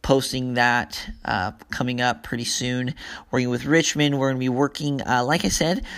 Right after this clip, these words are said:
I've talked to a lot of the teams in the Big Sky and the C A A. A couple of them, their coaches aren't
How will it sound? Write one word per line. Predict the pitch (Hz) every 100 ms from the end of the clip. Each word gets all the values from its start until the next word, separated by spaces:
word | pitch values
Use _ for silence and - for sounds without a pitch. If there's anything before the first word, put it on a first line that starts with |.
| -
I've | - 139 143 -
talked | - 180 208
to | 208
a |
lot | 170 175
of | 175
the | 165
teams | - 156 165 160
in | - 143 135
the | 127
Big | 131 131
Sky | - 127 127 147
and | 127 127
the | 123
C | - 127
A |
A. | 120 131 147 - - - 127
A |
couple | 120 151 147 147
of | 139 127
them, | 135 135 131 127 113 -
their | 120
coaches | 123 - 135 - 131 -
aren't | 123 131 127 113